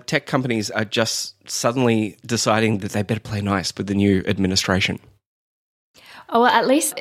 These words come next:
Speaker 2: definitely in the last few days, they've demonstrated a willingness, uh,
Speaker 1: Mm.
Speaker 2: to, to come to the table at least.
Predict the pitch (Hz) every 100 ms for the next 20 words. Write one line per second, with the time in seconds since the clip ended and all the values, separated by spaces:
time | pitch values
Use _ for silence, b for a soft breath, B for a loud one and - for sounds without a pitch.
0 | 196 190 220 220 196 185 180 180 - -
1 | 180 175 170 170 - 175 180 175 175 180
2 | 170 196 196 208 196 202 190 196 180 196
3 | 185 185 202 240 277 349 - - B B
4 | - 185 175 131 208 180 180 175 180 -
5 | 277 294 - 220 269 254 247 208 - 190
6 | 190 180 - - 196 - -